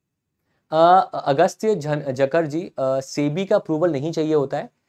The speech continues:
अ, सेबी का रोल आता है कैपिटल मार्केट में।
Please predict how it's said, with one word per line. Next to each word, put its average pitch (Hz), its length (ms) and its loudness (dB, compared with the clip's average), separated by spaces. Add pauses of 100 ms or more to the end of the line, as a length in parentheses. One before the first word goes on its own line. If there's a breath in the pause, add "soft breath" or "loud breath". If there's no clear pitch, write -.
(280)
अ, 123 160 2
सेबी 156 680 -4
का 160 100 4
रोल 156 200 2
आता 135 240 0
है 151 440 -8
कैपिटल 131 480 -4
मार्केट 127 320 -6
में। 151 220 -12